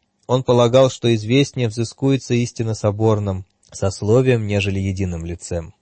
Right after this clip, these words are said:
Ибо что един не постигнет, то постигнет другий, а чего не увидит сей, то он увидит. Другое преимущество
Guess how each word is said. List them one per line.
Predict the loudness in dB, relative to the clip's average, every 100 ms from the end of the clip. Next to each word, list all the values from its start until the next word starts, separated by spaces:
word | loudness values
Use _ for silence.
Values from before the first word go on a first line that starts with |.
| _ -4
Ибо | 0 2 2
что | 2 0 2
един | 4 2 2 2
не | 0
постигнет, | 2 0 0 -4 -2 -4 -6 -10 _ _ _
то | -4
постигнет | 0 0 0 -4 -4 -6
другий, | -8 -8 -2 -2 -2 _ _ _ -12
а | -8
чего | -6 0 2
не | 2
увидит | 0 0 -4 -8
сей, | -2 0 0 -6 _ _ -6
то | -4
он | -2 -2
увидит. | -2 -4 -10 -16 _
Другое | -10 0 2 6 6
преимущество | 4 2 4 4 2 -2 2 2 2